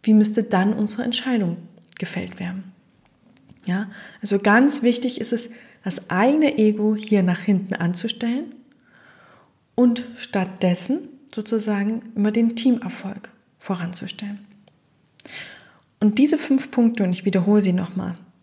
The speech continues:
Vertrauen, eine wertschätzende Konfliktkultur,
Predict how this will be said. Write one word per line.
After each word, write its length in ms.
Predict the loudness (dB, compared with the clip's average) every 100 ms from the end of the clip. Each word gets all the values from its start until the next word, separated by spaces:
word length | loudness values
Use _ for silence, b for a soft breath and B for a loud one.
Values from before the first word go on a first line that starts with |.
| -20 -8
Vertrauen, 800 | -4 -4 -4 -2 0 -2 -2 -8 -20 _ _ _ _ _ _
eine 300 | 0 2 2
wertschätzende 580 | 2 2 2 0 0 -2
Konfliktkultur, 1080 | 0 -2 -2 -4 -2 -2 -2 -4 -4 -4